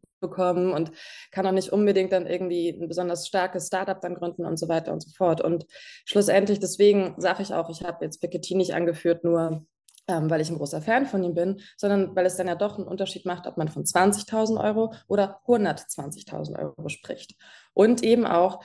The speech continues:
wie hoch steckt man die Ziele? Und, das glaube ich zumindest, dass das halt auch hinter dem Konzept vom D I W steht, wenn man eben halt auch,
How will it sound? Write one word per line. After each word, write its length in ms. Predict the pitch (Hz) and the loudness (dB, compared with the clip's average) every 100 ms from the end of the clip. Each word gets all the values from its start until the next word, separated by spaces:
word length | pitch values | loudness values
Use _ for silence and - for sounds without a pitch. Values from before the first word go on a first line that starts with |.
| _ | _
wie 120 | 185 | -2
hoch 160 | 190 202 | 2 0
steckt 300 | - 180 - | 2 0 2
man 160 | 185 185 | 0 0
die 140 | 180 | -2
Ziele? 500 | - 254 269 311 349 - | 2 6 6 4 0 -2
Und, 440 | 202 247 359 - - - | 4 6 4 0 -12 -14
das 160 | - | -4
glaube 300 | 185 190 185 | 0 2 2
ich 260 | - 254 - | 0 -2 -2
zumindest, 380 | 208 208 202 185 | 0 0 0 -4
dass 120 | 180 | -2
das 260 | 185 - | -4 -2
halt 160 | 175 165 | -6 -6
auch 140 | 160 | -6
hinter 200 | 180 170 | -4 -4
dem 140 | 170 165 | -4 -8
Konzept 340 | 165 160 - | -12 -14 -10
vom 160 | 175 170 | -4 0
D 80 | 165 | 2
I 200 | 165 160 | 4 6
W 160 | 208 | 6
steht, 420 | 220 - 170 196 - - - - - - _ - | 6 4 2 2 -6 -20 -20 -20 -20 -20 _ 4
wenn 120 | 202 | 6
man 140 | 214 | 8
eben 260 | 180 202 185 | 8 8 6
halt 260 | 185 180 | 6 6
auch, 280 | - 175 - | 4 2 0